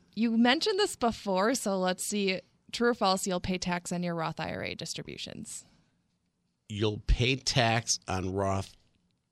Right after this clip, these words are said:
Speaker 2: distributions. Tr-, wait, no, you don't.
Speaker 1: Correct.
Speaker 2: You pay up front, so therefore when you take the money out, you don't pay taxes.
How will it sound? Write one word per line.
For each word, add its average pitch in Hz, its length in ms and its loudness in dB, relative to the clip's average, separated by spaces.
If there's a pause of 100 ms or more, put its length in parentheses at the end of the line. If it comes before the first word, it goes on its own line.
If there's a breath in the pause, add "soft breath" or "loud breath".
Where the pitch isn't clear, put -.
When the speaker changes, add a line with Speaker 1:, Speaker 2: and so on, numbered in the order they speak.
(420)
Speaker 2:
distributions. 92 880 -4
Tr-, - 400 -2 (760 loud breath)
wait, 113 280 4 (320 soft breath)
no, 135 380 4 (880)
you 110 100 2
don't. 147 340 6 (280)
Speaker 1:
Correct. - 480 -2 (280 loud breath)
Speaker 2:
You 120 140 4
pay 117 420 6 (760)
up - 160 4
front, 98 440 4
so 107 240 6
therefore 127 440 6
when 104 120 6
you 104 60 4
take 117 180 2
the - 60 0
money 104 220 4
out, 101 120 0
you 98 80 -2
don't 107 260 4
pay 92 100 0
taxes. - 500 0